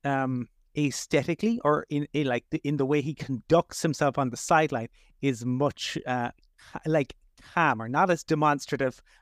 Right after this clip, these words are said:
as, uh, Nicholas Sirianni, who is very out there in his, how he de-, uh, like, I don't know if you've ever seen that clip of Jalen Hurts, uh, the Q B, having to calm down, uh, Nick Sirianni, which is wonderful. Uh,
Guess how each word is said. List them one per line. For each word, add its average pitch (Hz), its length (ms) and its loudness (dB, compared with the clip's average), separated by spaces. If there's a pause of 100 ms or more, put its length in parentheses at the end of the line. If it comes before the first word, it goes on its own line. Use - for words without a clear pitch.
as, 123 420 0 (200)
uh, 135 180 -2
Nicholas 147 500 -2
Sirianni, 139 680 2
who 147 200 -2
is 123 160 0 (120)
very 143 440 2
out 151 280 4
there 175 240 2
in 147 160 0
his, - 160 -10
how 151 180 2
he 143 80 0
de-, 170 240 -2 (240)
uh, 143 240 2
like, 147 160 0
I 151 120 4
don't 165 120 4
know 160 80 2
if 151 100 -2
you've 147 120 -2
ever 143 180 0
seen 143 220 -4
that 135 240 0
clip 147 220 -2 (340)
of 135 180 -2
Jalen 139 340 2
Hurts, - 560 2 (240)
uh, 127 160 -2
the - 100 -10
Q - 260 -8
B, 196 340 2
having 131 280 2
to - 100 -8
calm 135 360 2
down, 127 300 0 (100)
uh, 127 220 0
Nick 131 200 -4
Sirianni, 151 640 2
which 143 160 -4
is 123 100 -6
wonderful. 165 540 0 (640)
Uh, 151 140 2